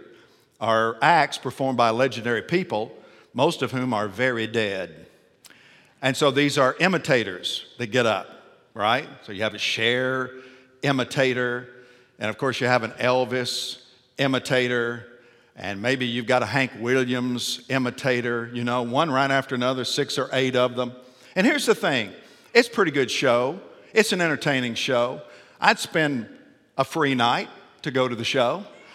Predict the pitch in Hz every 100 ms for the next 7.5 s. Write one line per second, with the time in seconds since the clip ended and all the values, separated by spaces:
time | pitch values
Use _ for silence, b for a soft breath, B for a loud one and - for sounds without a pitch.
0 | B 240 202 165 175 180 175 170 175 175
1 | 165 196 190 202 180 117 - 117 107 104
2 | 101 - 110 98 95 117 226 190 180 165
3 | 127 147 196 135 139 135 117 113 208 151
4 | 120 - 135 120 117 120 110 110 165 143
5 | 117 - B B B - 143 - 156 165
6 | 123 - 156 139 110 101 110 104 110 110
7 | - 87 69 101